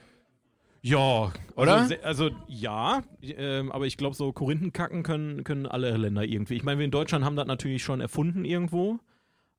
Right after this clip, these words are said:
Speaker 1: aber ja, ich mein, die haben einen Planeten, der sich nur darum, also da, da sind, da ist nur Verwaltung und so, ne?
Speaker 2: Genau.
Speaker 1: Also <laughs> das ist schon
Speaker 2: Na, auch die Mittagspause fand ich auch sehr schön.
Speaker 1: Ja.
Speaker 2: <laughs> Ende.
Speaker 1: Ja, also im Prinzip hast du recht.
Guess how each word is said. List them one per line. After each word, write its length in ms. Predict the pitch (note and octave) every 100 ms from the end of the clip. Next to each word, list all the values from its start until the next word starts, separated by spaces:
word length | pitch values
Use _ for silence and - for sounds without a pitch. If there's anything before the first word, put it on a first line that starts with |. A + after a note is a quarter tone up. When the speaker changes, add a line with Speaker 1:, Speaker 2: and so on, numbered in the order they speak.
| _
Speaker 1:
aber 460 | B2+ B2+ B2+ B2+ B2 - _ _ _ -
ja, 440 | A#2 A#2+ C#3 F#3+ - _
ich 140 | A#2+
mein, 100 | D#3
die 80 | D#3
haben 100 | C#3
einen 60 | D#3
Planeten, 640 | C#3+ B2+ D3+ E3 F3+ E3+ -
der 100 | C3+
sich 160 | C3+ C#3
nur 140 | D#3
darum, 460 | F3+ C#3+ D#3 D3 - - -
also 180 | A#2+ B2
da, 160 | B2 B2+
da 120 | C3
sind, 240 | C3 B2+
da 60 | G#2
ist 380 | - - - -
nur 180 | D3 D3
Verwaltung 540 | D3+ C3 D#3 - A2+
und 200 | G#2+ G2+
so, 140 | - G2+
ne? 60 |
Speaker 2:
Genau. 320 | G2 D#3+ A#2 G2 -
Speaker 1:
Also 180 | - A#2+
<laughs> 200 | B2 -
das 0 |
ist 240 | D#3+ -
schon 280 | - - -
Speaker 2:
Na, 80 | A#2+
auch 140 | D#3+ -
die 140 | E3+
Mittagspause 640 | D#3 G3 F3+ - D#3+ D#3+ D3+
fand 120 | E3+
ich 80 | D#3
auch 100 | D#3+
sehr 140 | D3
schön. 240 | - C3+ D#3+
Speaker 1:
Ja. 200 | E3+ F3+
Speaker 2:
<laughs> 600 | E3 - D3 - - -
Ende. 160 | C3+
Speaker 1:
Ja, 260 | - D3+ G#2 -
also 160 | C#3+
im 80 | D3+
Prinzip 440 | - C3+ - B2+ E3+
hast 160 | D#3
du 40 | F#3+
recht. 340 | C4 - -